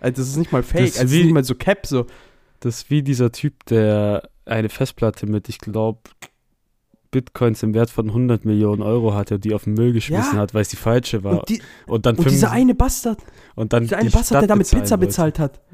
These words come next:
Speaker 2: Ja.
Speaker 1: Ja.
Speaker 2: Aber, und der wollte dann die
Speaker 1: Junge.
Speaker 2: Stadt bezahlen, dass sie ihm helfen, auf dem Müllplatz danach zu suchen, und sie kriegen fünfzig Prozent.
Speaker 1: Ja. Junge, aber der eine Typ, der damit die Pizza bezahlt hat.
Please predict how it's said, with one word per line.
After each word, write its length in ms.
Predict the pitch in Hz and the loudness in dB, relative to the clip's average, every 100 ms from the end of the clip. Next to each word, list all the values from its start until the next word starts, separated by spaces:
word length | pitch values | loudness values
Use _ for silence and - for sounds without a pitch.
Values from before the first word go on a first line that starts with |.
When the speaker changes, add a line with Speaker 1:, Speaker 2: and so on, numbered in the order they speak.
| 165 _ - | -20 _ -14
Speaker 2:
Ja. 320 | 95 90 131 | -12 -6 -4
Speaker 1:
Ja. 240 | 196 240 - - - | -2 -4 -8 -20 -8
Speaker 2:
Aber, 240 | 104 113 | -4 -2
und 140 | 120 120 | -2 0
der 100 | 113 | 2
wollte 220 | 123 110 | 0 0
dann 140 | 110 | -2
die 80 | 107 | -2
Speaker 1:
Junge. 100 | 147 | -2
Speaker 2:
Stadt 200 | 135 127 | -2 -2
bezahlen, 460 | 127 - 110 101 104 | -4 -2 -4 -4 -4
dass 180 | 104 | -6
sie 100 | - | -6
ihm 280 | 101 98 101 | -8 -6 -6
helfen, 400 | 101 107 120 - | -4 -4 -4 -6
auf 140 | 95 - | -10 -8
dem 100 | 101 | -6
Müllplatz 400 | 107 113 101 - | -6 -4 -8 -8
danach 220 | 90 92 | -10 -10
zu 140 | - | -10
suchen, 400 | 95 101 107 101 | -10 -8 -8 -10
und 100 | 95 | -10
sie 100 | - | -8
kriegen 320 | 101 127 101 101 - | -8 -4 -4 -6 -10
fünfzig 520 | - 113 113 - - | -8 -6 -4 -6 -10
Prozent. 420 | - - - 104 - - - - _ _ _ _ _ - _ - | -8 -8 -2 -2 -4 -8 -16 -20 _ _ _ _ _ -20 _ -10
Speaker 1:
Ja. 160 | 143 - - _ _ _ _ _ _ | -8 -8 -12 _ _ _ _ _ _
Junge, 200 | 151 147 | -8 -6
aber 120 | 139 | -4
der 140 | 143 139 | -2 0
eine 200 | 160 151 | 2 0
Typ, 220 | 160 - | -2 -2
der 120 | 143 | 0
damit 280 | 147 151 135 | 0 0 0
die 40 | |
Pizza 340 | 123 156 - 143 | 0 0 0 -2
bezahlt 480 | 123 - 120 117 - | -4 -6 -6 -6 -8
hat. 180 | 117 | -12